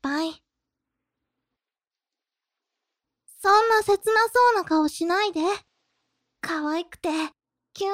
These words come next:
ンキュンしちゃうから。お預けしてるわけじゃないの。意地悪じゃなくて。あたしの中に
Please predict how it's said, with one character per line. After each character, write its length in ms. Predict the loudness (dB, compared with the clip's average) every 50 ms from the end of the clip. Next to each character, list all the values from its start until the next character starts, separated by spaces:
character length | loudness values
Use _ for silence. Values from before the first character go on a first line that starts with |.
| -6
ン 60 | -6 -8
キ 160 | _ -6 -4
ュ 220 | -4 -4 -6 -6
ン 60 | -10
し 160 | -12 -14 -18 -12
ち 100 | -10 -8
ゃ 140 | -6 -6
う 40 | -6
か 160 | -6 -6 -6
ら。 320 | -4 -4 -6 -6 -10 -12 -16 _ _ _ _ _ _ _ _ _ _ _ _ _ _ _ _ _ _ _ _ _ _ _ _ _ _ _
お 160 | -4 -2 0
預 280 | 0 0 0 0 -2 0
け 220 | 2 4 4 4
し 100 | 2 0
て 80 | 0 2
る 160 | 4 4 4
わ 140 | 4 2 2
け 120 | 2 0 2
じ 80 | 2
ゃ 80 | 0 -2
な 200 | -2 -2 -2 -2
い 80 | 0
の。 240 | 0 0 -2 -2 -4 -8 _ _ _ _ _ _ _ _ _ _ _ _ _ _
意 200 | -6 -4 -4 -2
地 80 | -2 0 0 2 2 2 2
悪 140 | 2 2 2
じ 80 | 0 -2
ゃ 100 | -4 -4
な 200 | -4 -4 -4 -4
く 100 | -6 -8
て。 380 | -6 -2 0 0 0 0 -2 -6 _ _ _ _ _ _ _ _ _ _ _ _ _ _ _ _ _ _ _ _ _ _ _ _ _ _ _ _ _
あ 140 | -6 -6 -4
た 140 | -2 -2 -2
し 140 | -2 -2 -2
の 60 | -2 0 0 0 0 0 0 0 -2
中 340 | -2 -2 -2 -2 -2 -2 -2
に 360 | -2 -4 -6 -6 -6 -8 -10